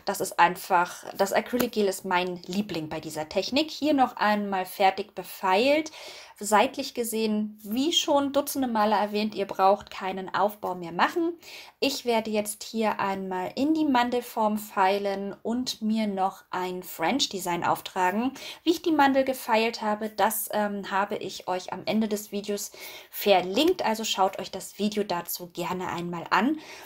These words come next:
Und so sieht das fertige Ergebnis aus. Wie ich das French gemacht habe, zeige ich euch auch in dem eben angesprochenen Video. Und was meint ihr? Ich finde, es sieht wirklich sehr schön aus. Wir haben auch noch einen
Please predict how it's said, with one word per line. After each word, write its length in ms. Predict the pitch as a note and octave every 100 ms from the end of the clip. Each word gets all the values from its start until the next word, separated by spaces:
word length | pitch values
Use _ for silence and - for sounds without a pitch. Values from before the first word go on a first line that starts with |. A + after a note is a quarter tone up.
| -
Und 220 | C#4+ D4+
so 180 | - C#4+
sieht 220 | D4 C#4+
das 180 | B3+ -
fertige 560 | - - B3 B3+ - A#3
Ergebnis 640 | A3 G#3+ B3 B3+ A#3+ -
aus. 340 | A3 A3 A3
Wie 60 | B3+
ich 100 | B3+
das 200 | A3+ A3
French 280 | - G3+ G#3
gemacht 440 | G#3 F#3+ - -
habe, 240 | G3 F#3+ F#3+
zeige 340 | - F#3 -
ich 260 | - - -
euch 280 | F#3 -
auch 180 | F#3 G3+
in 140 | - F#3
dem 160 | F#3+
eben 260 | - F#3+ F#3
angesprochenen 920 | F#3 F#3 F3 - - F3 F#3 F#3 E3+
Video. 440 | A3 G#3+ G3 G#3+ - - - - -
Und 360 | B3 B3 A#3+ A#3
was 220 | D4 D4
meint 320 | A#3+ A#3 A3
ihr? 240 | B3+ C4 -
Ich 200 | C#4 C#4+
finde, 360 | - B3+ B3 B3
es 240 | A3 -
sieht 240 | A3+ -
wirklich 340 | A3+ A3 G3 -
sehr 400 | - F#3+ A3 C4+
schön 340 | C4+ C#4 C#4 C#4
aus. 320 | A#3+ B3 -
Wir 140 | G#3
haben 240 | G#3+ G#3+ -
auch 180 | G3
noch 240 | - G3 -
einen 400 | F#3+ F#3 F#3